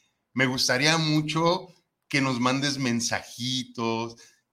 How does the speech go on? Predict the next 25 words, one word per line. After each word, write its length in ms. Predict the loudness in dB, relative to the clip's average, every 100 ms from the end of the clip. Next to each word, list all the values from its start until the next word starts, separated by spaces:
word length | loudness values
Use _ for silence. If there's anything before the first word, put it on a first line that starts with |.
| _
que, 800 | 2 4 6 4 2 -2 -8 -18 _
que 100 | -4
nos 160 | -2 0
mandes 380 | 0 0 0
saludos, 1200 | 2 2 2 0 0 0 -2 -2 0 -2 -4 -10 -8
cualquier 560 | -6 -6 -4 2 4 4
duda, 560 | 2 2 2 6 6
cualquier 380 | 4 -4 -6 -8
pregunta. 500 | -4 -4 -2 -2 -4
Es 80 | -4
muy 260 | -4 -2 -2
importante. 880 | -2 -4 -6 -6 -8 -6 -6 -6
Compártenos, 840 | -4 -4 -2 2 2 2 0 -4 -4
por 180 | -10 -6
favor, 260 | -4 -2
para 240 | -2 -2 -4
que 60 |
esto 180 | -8 -4
llegue 220 | -2 0
a 40 | 0
más 220 | 0 -2
personas. 720 | -6 -8 -6 -4 -4 -8 -10 _ _ _ _ _ _ _
Pero, 500 | 2 4 4 2 -4 -18 _ _ _
¿qué 120 | 0
opinas 1000 | 0 2 0 2 4 2 0 -8 -10 -14